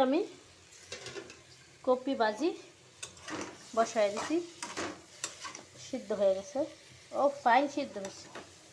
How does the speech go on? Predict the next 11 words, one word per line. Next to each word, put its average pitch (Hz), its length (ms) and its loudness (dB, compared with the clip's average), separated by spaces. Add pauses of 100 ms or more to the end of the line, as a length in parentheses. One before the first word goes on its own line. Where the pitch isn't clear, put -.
(280)
একদম 190 240 -2 (240)
নরম 226 360 2 (100)
হয়ে 190 180 6
গেছে। 190 200 -4 (1400)
এটা 220 180 2 (120)
রুটি 294 260 4 (100)
দিয়া, 294 180 12 (380)
গরম 277 240 12 (100)
ভাত 233 140 8 (120)
দিয়া, 294 180 10 (200)
বাহ, 190 160 6